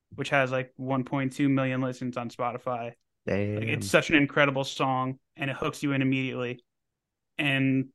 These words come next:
Speaker 1: like, that E P was so good, like, Fueled by Ramen signed them, like, immediately.
Speaker 2: Wow.
Speaker 1: And,
Speaker 2: Yeah.
Speaker 1: but it took, like, four years for them to drop their first full length. They had another E P in between, which was
Speaker 2: Yeah.
Speaker 1: called, where'd it
Speaker 2: Model
Speaker 1: go?
Speaker 2: Citizen.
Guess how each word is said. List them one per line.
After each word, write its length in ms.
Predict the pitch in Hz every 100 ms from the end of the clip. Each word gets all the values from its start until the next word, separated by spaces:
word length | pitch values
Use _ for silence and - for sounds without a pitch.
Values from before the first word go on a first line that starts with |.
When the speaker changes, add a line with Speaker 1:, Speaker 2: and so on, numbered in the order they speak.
| -
Speaker 1:
like, 140 | 120 -
that 160 | 139 156
E 80 |
P 240 | 151 165 151
was 200 | 127 -
so 200 | 139 143
good, 260 | 131 139
like, 180 | 131 123 _ _ _
Fueled 240 | 147 143 131
by 120 | 127
Ramen 460 | 123 123 123 113
signed 360 | 107 127 117 127
them, 60 | 123
like, 160 | 113
immediately. 680 | 120 113 113 123 139 147 147 _ _ _ _ _ _
Speaker 2:
Wow. 380 | - 113 101 98 - _ _ _ _ _
Speaker 1:
And, 240 | 139 135 135
Speaker 2:
Yeah. 60 | 143
Speaker 1:
but 260 | 127 127
it 140 | - -
took, 300 | 170 - _ _ _ _ _ _ _ _ _ _ -
like, 220 | 131 -
four 240 | 160 160
years 380 | 151 156 143 131
for 80 | 135
them 160 | 131
to 80 | 127
drop 320 | 123 123 -
their 160 | 127 120
first 360 | 127 123 123 -
full 220 | 123 123
length. 220 | 113 110
They 160 | 123 127
had 100 | 127
another 420 | 131 127 123 120 _ _ _ _ _ _
E 180 | 147 135
P 320 | 131 139 127
in 80 | 123
between, 540 | 123 127 131 123 123 123
which 180 | 120
was 240 | 143 123 113
Speaker 2:
Yeah. 180 | 110 113
Speaker 1:
called, 460 | 139 131 127 131
where'd 400 | - _ - 117
it 20 |
Speaker 2:
Model 300 | 120 127 143
Speaker 1:
go? 40 | 139
Speaker 2:
Citizen. 540 | - 110 - - 117